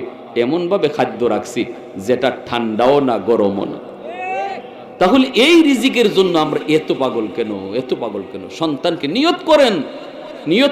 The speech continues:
করেন যেন আমার সন্তান আখিরাতের পুঁজি হয়। সন্তানটারে দিন শিখাইবেন না, পরিচয়, আল্লাহর পরিচয় দিবেন না, মারা যাওয়ার পরে সন্তান বাপ মার কবরের পাশ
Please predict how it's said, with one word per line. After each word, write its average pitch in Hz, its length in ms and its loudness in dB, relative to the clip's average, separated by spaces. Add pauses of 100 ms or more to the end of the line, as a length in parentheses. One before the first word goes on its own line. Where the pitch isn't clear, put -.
করেন 254 260 4
যেন 202 140 4
আমার 185 220 2
সন্তান 165 320 -2
আখিরাতের 185 480 4 (100)
পুঁজি 135 200 0
হয়। 135 200 4 (300)
সন্তানটারে 208 520 2
দিন 202 240 2
শিখাইবেন 247 440 4
না, 262 240 4 (300)
পরিচয়, 202 360 4
আল্লাহর 208 360 4
পরিচয় 208 300 4
দিবেন 175 280 6
না, 240 260 4 (260)
মারা 165 260 4
যাওয়ার 160 320 6
পরে 147 180 4
সন্তান 143 520 0
বাপ 147 120 0 (100)
মার 139 120 0 (120)
কবরের 135 420 2
পাশ 135 160 0